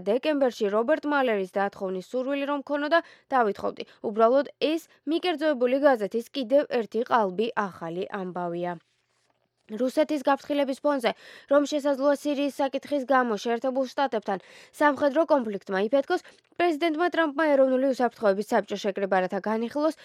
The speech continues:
საპასუხო ქმედება ბოლო დროინდელ სავარაუდო ქიმიურ თავდასხმ-, თავდასხმაზე, რომელიც სირიის პრეზიდენტ ბაშარ ალ-ასადს ბრალდება. ხუთშაბას თეთრი სახლის პრესმდივანმა თქვა, რომ ამ საკითხზე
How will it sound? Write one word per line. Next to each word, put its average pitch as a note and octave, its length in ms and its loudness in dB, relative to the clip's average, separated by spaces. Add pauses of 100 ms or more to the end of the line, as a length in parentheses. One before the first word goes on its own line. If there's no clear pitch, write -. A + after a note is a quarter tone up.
(140)
საპასუხო D4 560 4
ქმედება A#3+ 480 2
ბოლო A#3 320 4
დროინდელ G3+ 400 0
სავარაუდო A3+ 560 2
ქიმიურ A#3+ 320 -4
თავდასხმ-, C4 640 0
თავდასხმაზე, A#3+ 680 0 (300)
რომელიც D4 340 0 (140)
სირიის D4 480 -2
პრეზიდენტ A3 640 0
ბაშარ A3+ 480 2
ალ-ასადს G#3+ 560 -2
ბრალდება. F3 480 0 (400)
ხუთშაბას G#3+ 480 -2
თეთრი A3+ 240 -8
სახლის A3+ 320 -4
პრესმდივანმა B3+ 560 -2
თქვა, D#4+ 160 0 (320)
რომ F4+ 160 0
ამ E4+ 240 2
საკითხზე C#4+ 400 -2